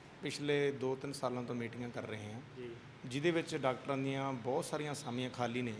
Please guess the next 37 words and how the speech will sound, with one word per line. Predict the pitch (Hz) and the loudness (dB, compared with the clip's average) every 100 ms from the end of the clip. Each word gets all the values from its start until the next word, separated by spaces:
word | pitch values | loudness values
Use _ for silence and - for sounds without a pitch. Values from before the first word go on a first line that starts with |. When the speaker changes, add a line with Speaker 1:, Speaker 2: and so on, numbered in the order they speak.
| 113 - 135 | -8 -8 2
Speaker 1:
ਲਗਭਗ | 139 135 139 160 139 | 4 4 2 0 0
ਸੱਠ | 135 131 131 | -2 -2 -4
ਪਰਸੈਂਟ। | 127 120 117 113 | -8 -6 -4 -4
ਵੱਡੇ | 120 127 | -2 0
ਵੱਡੇ | 123 127 | 0 0
ਅਖਬਾਰਾਂ | 123 123 123 139 | 0 2 4 4
ਨੇ | 143 | 2
ਵੀ | 139 | 2
ਇਹ | 139 135 | 2 2
ਪ੍ਰਕਾਸ਼ਿਤ | 135 123 123 135 | 0 0 0 -2
ਕੀਤਾ | 120 120 - | -4 -4 0
ਹੈ | 131 | -2
ਕਿ | 131 151 | 0 -2
Speaker 2:
ਹੂੰ। | 147 113 - - - - | -2 -4 -12 -14 -16 -6
Speaker 1:
ਤਕਰੀਬਨ | 165 165 165 185 | -2 2 4 4
ਸੱਠ | 170 151 151 | 4 4 4
ਪਰਸੈਂਟ | 180 156 160 143 | 2 2 2 2
ਦੇ | 143 143 143 - | 2 0 -4 -8
ਲਾ-, | 143 135 135 131 - - - - | -2 4 6 6 2 -12 -12 -4
ਲਾਗੇ | 135 127 | -2 0
ਛਾਗੇ | 131 131 117 120 | 2 2 2 0
ਜਿਹੜੀਆਂ | 120 135 123 135 - | 0 0 -2 -6 -4
ਪੋਸਟਾਂ | 131 - 120 | -4 -4 -6
ਖਾਲੀ | - 113 110 | -2 -2 -2
ਨੇ, | 101 - - - - - - - 160 | -6 -10 -16 -16 -16 -16 -16 0 6
ਉਹਨਾਂ | 165 | 8
ਦੀ | 175 | 8
ਭਰਤੀ | 175 156 - | 8 6 6
ਨੂੰ | 120 123 | 2 4
ਲੈ | 127 | 2
ਕੇ। | 120 143 147 - - - - - - - | 2 -4 -4 -10 -14 -16 -14 -14 -12 4
ਫਿਰ | 165 175 185 190 190 196 - - - - | 10 12 12 12 10 4 -6 -12 -4 0
ਅਖਬਾਰਾਂ | 123 139 147 175 | 8 12 12 12
ਦੀ | 180 | 10
ਪ੍ਰਕਾਸ਼ਿਤ | 175 170 160 165 160 | 8 10 8 8 6
ਖਬਰ | 160 156 | 8 8
ਮੁਤਾਬਕ | 151 151 147 | 8 8 8